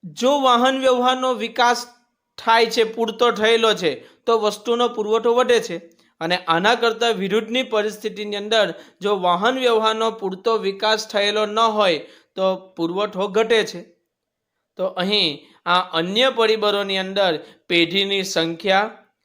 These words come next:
દેશમાં રાજકીય સ્થિરતા, ઔદ્યોગિક શાંતિ, વાહન વ્યવહારનો વિકાસને કારણે પુરવઠો વધે છે અને કેટલાક સંજોગોમાં પુરવઠો ઘટે પણ છે. અહીં આપણા પુરવઠાને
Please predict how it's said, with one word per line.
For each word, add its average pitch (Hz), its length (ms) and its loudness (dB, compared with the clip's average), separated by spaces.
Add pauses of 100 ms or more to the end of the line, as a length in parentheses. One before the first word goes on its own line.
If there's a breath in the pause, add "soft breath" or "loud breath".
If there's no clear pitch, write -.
(380)
દેશમાં 180 960 0
રાજકીય 156 560 0
સ્થિરતા, 202 800 -2
ઔદ્યોગિક 175 580 -2
શાંતિ, 180 680 -2
વાહન 151 500 -2
વ્યવહારનો 180 480 0
વિકાસને 180 1300 -4
કારણે 180 500 2
પુરવઠો 180 680 -2
વધે 147 340 2
છે 208 240 -2 (280 loud breath)
અને 170 220 -2
કેટલાક 202 440 -2
સંજોગોમાં 180 1040 -4 (140)
પુરવઠો 170 680 -2
ઘટે 165 320 -2
પણ 156 520 -4
છે. - 360 -12 (320)
અહીં 190 420 -2
આપણા 180 300 0
પુરવઠાને 190 880 -2